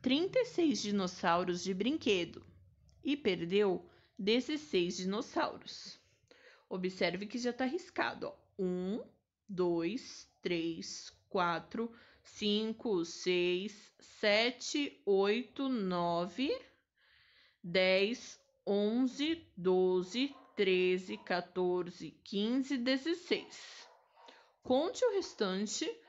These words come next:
para saber quantos dinossauros sobraram. Ou faça a continha.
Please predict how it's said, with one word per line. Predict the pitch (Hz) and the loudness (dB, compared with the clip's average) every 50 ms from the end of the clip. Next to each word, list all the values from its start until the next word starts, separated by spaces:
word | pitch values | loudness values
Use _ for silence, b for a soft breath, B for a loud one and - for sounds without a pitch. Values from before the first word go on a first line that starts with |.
| B B B B - | B B B B 0
para | - 226 247 262 302 302 | 2 2 4 4 2 2
saber | 302 - 285 226 190 180 175 190 196 202 214 370 - - _ _ - - - - _ _ _ _ | 2 0 0 0 0 2 2 2 4 4 2 -2 -6 -12 _ _ -20 -20 -20 -20 _ _ _ _
quantos | - 254 240 262 302 359 - 494 494 440 381 | 0 2 2 2 2 0 0 -2 -2 0 2
dinossauros | 381 339 254 247 240 - - 233 190 180 190 190 208 208 | 2 2 2 0 -2 -4 -2 -2 0 0 0 -2 -4 -4
sobraram. | - - 339 370 359 302 220 180 143 - - - - - - - _ _ _ _ _ _ _ _ _ _ _ _ _ _ _ _ _ b b b b b b b b b b - | -2 -4 -2 0 2 2 2 2 2 0 -6 -10 -16 -20 -20 -20 _ _ _ _ _ _ _ _ _ _ _ _ _ _ _ _ _ b b b b b b b b b b 2
Ou | 214 202 190 185 185 196 - | 4 6 6 6 6 4 2
faça | - - - - 190 170 170 175 - 233 226 | 0 -4 0 2 2 2 2 0 -2 -6 -6
a | |
continha. | 226 - 330 403 523 523 - - 370 330 240 190 160 - | -2 -2 -2 -2 -2 -4 -2 -2 0 0 0 -2 -4 -8